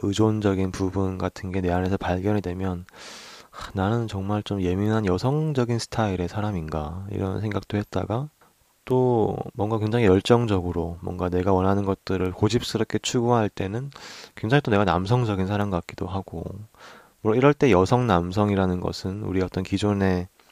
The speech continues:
젠더적인 편견 같은 걸 말하는 건 아닙니다. 이제 융의 심리학에서도 이제 남성성을 아니무스라고 그러고 여성성을 아니마라고 그러는데, 이 두 가지 성향이 모든 인간 안에 다 들어있다고 이야기를 해요. 그래서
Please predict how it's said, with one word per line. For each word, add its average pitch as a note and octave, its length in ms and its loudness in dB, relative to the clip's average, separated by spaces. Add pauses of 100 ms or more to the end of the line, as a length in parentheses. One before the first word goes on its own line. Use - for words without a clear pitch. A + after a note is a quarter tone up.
(140)
젠더적인 G#2+ 540 8
편견 C#3+ 360 4
같은 G#2 340 4
걸 G2+ 140 2
말하는 F#2 300 4
건 A2 100 2
아닙니다. F2+ 800 -2
이제 F2 380 -10 (540)
융의 A2+ 240 4
심리학에서도 A2 640 4
이제 G2 160 4
남성성을 A2 760 2
아니무스라고 G2 840 2
그러고 E2+ 340 -2
여성성을 G#2+ 540 2
아니마라고 G2+ 640 2
그러는데, F#2 560 -8 (640)
이 B2+ 120 -2
두 - 160 -2
가지 B2 240 6
성향이 B2 360 0
모든 A2 340 4
인간 A2+ 360 4
안에 B2 220 2
다 A2+ 160 0
들어있다고 G#2+ 920 2
이야기를 F2+ 460 0
해요. G2 480 -2
그래서 F#2+ 420 -4